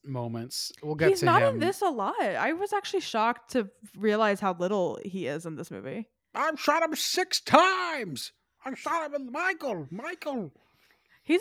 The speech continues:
Speaker 2: a lot in, sc-, in the second one, if I recall correctly.
Speaker 1: Yes, he's all over the place. He is, like, he plays, how should I put this? He plays a major role in
Speaker 2: Yes.
Speaker 1: the finale of Halloween
Speaker 2: Yes,
Speaker 1: two.
Speaker 2: the ending. Absolutely.
Speaker 1: Yes.
Speaker 2: Which
Speaker 1: So
Speaker 2: is a crazy ending.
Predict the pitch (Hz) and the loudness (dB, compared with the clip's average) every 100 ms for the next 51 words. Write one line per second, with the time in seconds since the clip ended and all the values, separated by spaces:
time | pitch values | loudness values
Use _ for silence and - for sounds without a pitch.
0 | 622 254 254 370 214 208 - - 147 208 | 4 4 0 0 -2 -4 -6 -6 -2 -2
1 | 190 196 185 226 262 190 175 165 180 - | -2 -4 -2 -4 -4 -4 -6 -6 -8 -8
2 | - - - 78 214 175 156 117 - 160 | -12 -14 -12 -10 -6 0 0 -2 -8 -6
3 | 151 175 190 190 185 151 175 170 - 156 | 0 2 2 0 -2 -2 0 0 -2 2
4 | 147 147 156 151 135 120 - _ _ _ | 2 2 -6 -6 -4 -4 -10 _ _ _
5 | _ _ _ _ _ 180 - 185 165 - | _ _ _ _ _ -14 -6 -4 -4 -6
6 | 175 165 151 131 139 139 123 120 110 110 | 0 0 0 -4 -6 -6 -4 -8 -10 -16
7 | 113 - - _ - 185 - 180 147 131 | -20 -20 -20 _ -8 -2 2 2 2 0
8 | 131 117 120 117 117 110 113 147 _ _ | -2 -2 -6 -4 -4 -6 -10 -16 _ _
9 | _ _ _ 156 131 120 113 113 110 _ | _ _ _ -6 -4 -2 -4 -8 -10 _
10 | _ _ _ 135 117 139 131 131 120 107 | _ _ _ -16 -8 -4 0 2 0 -4
11 | 110 107 117 214 247 185 - 233 240 254 | -12 -10 -4 4 6 6 2 2 4 4
12 | 190 180 180 180 202 - 202 196 180 196 | 2 0 -4 0 0 0 -2 0 -2 -4
13 | - _ - 131 - - - - 226 220 | -8 _ -12 -10 -10 -16 -8 -2 0 0
14 | - - - 339 294 226 214 202 202 196 | -2 -4 -2 2 2 0 -2 -2 -2 -4
15 | 185 | -6